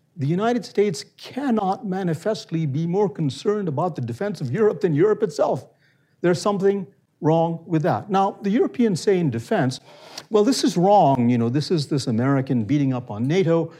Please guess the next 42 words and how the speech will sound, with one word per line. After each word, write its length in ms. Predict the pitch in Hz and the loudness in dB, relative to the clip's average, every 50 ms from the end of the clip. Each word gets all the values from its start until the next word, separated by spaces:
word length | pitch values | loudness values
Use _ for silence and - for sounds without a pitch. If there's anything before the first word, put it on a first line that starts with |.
| - _ _ - | -20 _ _ -2
because 280 | 151 160 143 160 127 | 0 2 2 2 0
we 160 | 139 156 220 233 | 0 0 0 0
have 180 | 220 214 202 | 0 0 0
a 60 | 185 | -2
combined 680 | - - - 147 131 120 104 135 147 151 151 156 151 127 | -2 -2 -2 -2 0 0 0 0 0 2 0 0 -2 -2
defense 440 | 110 113 - - 170 180 180 156 - | -4 -6 -6 -4 -4 -4 -4 -4 -6
budget 500 | - 107 139 143 127 113 131 131 120 - - _ _ _ _ - | -4 0 0 0 2 2 0 -2 -2 -4 -14 _ _ _ _ -6
of 160 | - 127 - | -4 -4 -4
two 220 | - - 180 175 156 | -4 -2 -2 0 2
hundred 280 | 147 147 139 123 127 | 2 0 0 0 0
and 140 | 127 123 113 | -2 -4 -4
sixty 1300 | - - 147 123 - - - - - _ _ _ _ _ _ _ _ _ - - 120 117 110 110 107 - _ _ _ _ _ _ _ _ - - 85 | -6 -6 -6 -8 -8 -10 -16 -18 -18 _ _ _ _ _ _ _ _ _ -4 -2 0 0 0 -2 -4 -8 _ _ _ _ _ _ _ _ -18 -10 -2
billion, 420 | 78 127 120 113 104 87 85 85 - _ _ _ _ _ _ _ _ _ _ _ _ _ _ _ _ _ | 0 2 2 2 2 -2 -6 -12 -16 _ _ _ _ _ _ _ _ _ _ _ _ _ _ _ _ _
second 540 | - - - 165 135 120 - 131 113 104 101 | -12 -6 -2 0 0 0 0 -2 -2 -2 -2
only 320 | 110 110 110 107 107 101 | -4 -4 -4 -4 -4 -6
to 340 | 95 - - 107 95 90 90 | -8 -10 -10 -10 -8 -8 -8
the 100 | 82 101 | -8 -8
United 340 | 101 95 98 98 92 90 - | -8 -6 -6 -8 -8 -10 -12
States 320 | - - 113 123 117 - 107 | -10 -6 -6 -6 -6 -6 -10
and 100 | 95 85 | -10 -10
ahead 200 | 82 90 95 92 | -10 -10 -10 -10
of 120 | 90 85 | -12 -14
China." 340 | - - 82 82 - - - _ _ _ _ _ _ - | -14 -16 -14 -14 -16 -16 -20 _ _ _ _ _ _ -2
Well, 120 | 202 165 - | 0 0 2
that 240 | - 196 240 - - | 0 -2 0 0 0
makes 280 | 226 143 139 123 - - | 2 2 2 0 -2 -4
it 120 | 127 113 | -2 0
even 240 | 131 139 147 165 156 | 0 0 0 0 -2
more 180 | 147 185 247 | -2 -2 -4
perplexing. 640 | - - - 160 113 - 107 87 80 - - - - _ _ _ _ _ _ _ _ _ _ _ _ _ _ _ _ _ _ - | -4 -4 -4 -4 -4 -6 -10 -12 -12 -14 -20 -20 -20 _ _ _ _ _ _ _ _ _ _ _ _ _ _ _ _ _ _ -10
If 100 | - 123 | -6 -4
you 120 | 143 156 | -2 -2
have 220 | 143 170 262 330 311 | 0 0 -2 -2 -2
a 60 | 262 | -2
defense 460 | 190 160 143 127 - 180 175 170 143 | -2 -2 -4 -4 -4 -4 -4 -4 -6
budget 420 | - 98 107 120 107 98 123 113 - | -6 -6 -4 -4 -4 -4 -6 -10 -10
of 160 | - - - | -14 -20 -14
two 220 | - - 156 156 | -10 -6 -4 -4
hundred 220 | 156 147 127 120 113 | -2 -2 -2 -4 -4
and 100 | 107 104 | -6 -8
sixty 340 | - - 131 - - - 95 | -8 -10 -12 -12 -12 -12 -10
billion 420 | 82 104 143 165 123 - - 135 | -6 -6 -4 -4 -6 -8 -12 -18